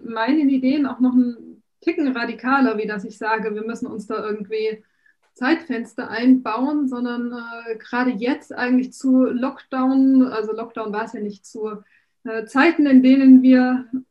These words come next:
dann etwas mit Kontaktbeschränkungen zu tun hatten und in denen zum Beispiel Jugendarbeit auch nicht so funktioniert hat, wie es sonst funktioniert hat, hat man gemerkt, dass wir ein riesiges Defizit haben an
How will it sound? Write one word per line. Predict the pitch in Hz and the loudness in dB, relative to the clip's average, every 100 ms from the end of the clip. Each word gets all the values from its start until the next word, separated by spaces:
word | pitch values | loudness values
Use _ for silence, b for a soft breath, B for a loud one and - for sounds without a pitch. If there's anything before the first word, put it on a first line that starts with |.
| _ | _
dann | 240 240 233 254 | -6 -6 -8 -10
etwas | 254 247 240 - - | -10 -10 -12 -14 2
mit | 254 254 - | 2 2 4
Kontaktbeschränkungen | 262 254 339 - 254 311 262 277 339 330 330 311 302 | 4 4 -2 -2 2 2 4 2 2 2 2 2 2
zu | 311 | 0
tun | 262 330 349 285 | 0 0 2 2
hatten | 294 294 302 302 | 0 -2 -4 -2
und | 285 254 254 | -2 2 2
in | 254 | 2
denen | 254 254 | 2 2
zum | 254 | 2
Beispiel | 247 247 262 262 | -4 -2 0 2
Jugendarbeit | 330 262 254 262 247 | 2 0 0 0 0
auch | 247 | 2
nicht | 262 - | 0 0
so | 262 | -2
funktioniert | 262 254 269 269 294 | 0 2 6 4 4
hat, | 254 254 | -4 -6
wie | |
es | 247 | -8
sonst | 277 339 - | -6 -6 -6
funktioniert | 247 254 - 247 262 262 | -10 -10 -4 0 0 -2
hat, | 294 - _ _ _ _ _ | -8 -8 _ _ _ _ _
hat | - 262 | -4 2
man | 269 262 | 4 6
gemerkt, | 254 247 294 320 - | 6 4 0 0 -2
dass | 262 262 | -4 0
wir | 262 | -2
ein | 254 254 254 - - | 0 -2 -2 -8 -4
riesiges | 285 330 311 269 254 | 0 0 0 -4 -4
Defizit | 262 285 285 262 277 254 262 | -4 -4 -4 -6 -6 -6 -2
haben | 262 269 262 | -2 2 0
an | 254 240 247 254 | 0 -4 -4 -6